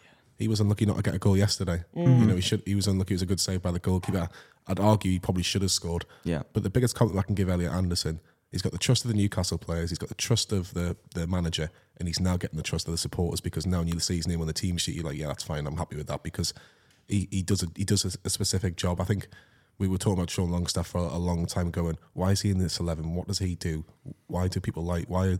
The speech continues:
Speaker 1: why does the manager like him? We're seeing that now with Sean Longstaff, but with Elliot Anderson, we are seeing that more regularly. And I think getting Premier League games and the fact that we have so many games,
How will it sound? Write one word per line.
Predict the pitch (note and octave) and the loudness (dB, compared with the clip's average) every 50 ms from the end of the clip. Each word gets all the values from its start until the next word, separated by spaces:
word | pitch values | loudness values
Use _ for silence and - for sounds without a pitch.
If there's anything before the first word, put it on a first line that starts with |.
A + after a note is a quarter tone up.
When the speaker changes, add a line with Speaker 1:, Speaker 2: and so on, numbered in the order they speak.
| - | -2
Speaker 1:
why | - F2+ F2 | -2 -2 -2
does | F2 - | 0 0
the | F#2 | 0
manager | E2+ E2+ F2 E2+ - E2+ | 0 0 0 0 -2 -2
like | F2+ E2+ F2 - | -2 -2 -2 -2
him? | F2+ E2+ E2 - | -2 -2 -2 -2
We're | - F2+ | 0 -2
seeing | - - - G#2+ G#2 G2 F#2 | 0 0 2 2 2 2 2
that | E2 D2 | 2 0
now | F#2 F2 E2+ | 0 0 0
with | E2+ - | -2 -2
Sean | - F#2 F2 E2+ | 0 0 0 0
Longstaff, | F2+ F#2 F#2 F2+ - F2+ F2 | 2 0 0 0 -2 -2 -4
but | - E2+ | -2 -2
with | - F2+ | -2 0
Elliot | F#2+ F2 E2+ - | 0 0 0 0
Anderson, | D#2+ F#2 F#2+ F#2 F#2 - E2+ E2+ | 0 0 0 0 0 0 0 0
we | F2 E2+ E2+ | 0 0 2
are | F2 F2+ F2+ | 2 2 2
seeing | - - G2+ F2 E2+ | 0 0 0 -2 -2
that | E2+ C#2+ | -2 -2
more | D#2 E2+ D#2+ D#2 | -2 -2 -2 -2
regularly. | D#2+ D#2 - D#2+ D#2+ E2 E2 E2 E2 F2 - - - - _ | -2 -2 -2 -4 -4 -2 -2 -2 -4 -4 -6 -12 -20 -10 _
And | - F#2 G2 | -2 0 0
I | |
think | F#2 - B2+ A#2 - | 2 2 0 0 0
getting | - - - E2+ | -2 -4 -4 -4
Premier | - - - F#2+ E2 E2+ | -4 -2 -2 -2 0 -2
League | F2+ E2+ - | -4 -4 -2
games | - F#2+ F#2 F2+ E2+ E2 | 0 0 0 0 0 0
and | F2 E2+ | -2 -2
the | |
fact | - - G#2+ - | 0 -2 -2 -2
that | F#2 | -4
we | E2+ | -4
have | - D#2+ - | -4 -2 0
so | - - - - F2+ | 0 0 0 -2 -2
many | E2+ D#2+ D#2 D#2+ | -2 -2 -2 -2
games, | D#2 - E2+ E2 D#2 D2+ - | -2 -2 -2 -2 -2 -4 -6